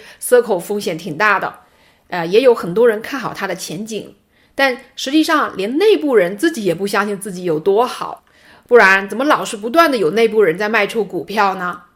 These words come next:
我的观点是，要赌未来是有想象空间，但风险也是不小的。有观众问，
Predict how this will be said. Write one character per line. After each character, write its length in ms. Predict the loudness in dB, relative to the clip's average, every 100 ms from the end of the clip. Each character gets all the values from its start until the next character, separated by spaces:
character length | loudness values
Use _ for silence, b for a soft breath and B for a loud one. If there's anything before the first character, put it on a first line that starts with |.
| _ _ _ _ _
我 160 | -2 2
的 100 | 4
观 200 | 4 2
点 220 | 0 -2
是， 360 | -2 -2 -4 -6 _ _ 2
要 180 | 4 6
赌 160 | 4
未 180 | 2 2
来 400 | 2 0 -4 -8 _ _
是 200 | -2 2
有 120 | 2
想 200 | 0 -6
象 180 | -8 -8
空 160 | -8
间， 380 | -2 -2 -2 -8 _ _ _ _
但 320 | 0 2 0 -4
风 260 | -2 -2
险 220 | -2 -4
也 100 | -4
是 120 | -4 -4
不 140 | -4
小 280 | -4 -6 -8
的。 180 | -16 -18 _ _ _ _ _
有 140 | 0 4
观 200 | 4 4
众 160 | 2
问， 400 | 2 2 0 -10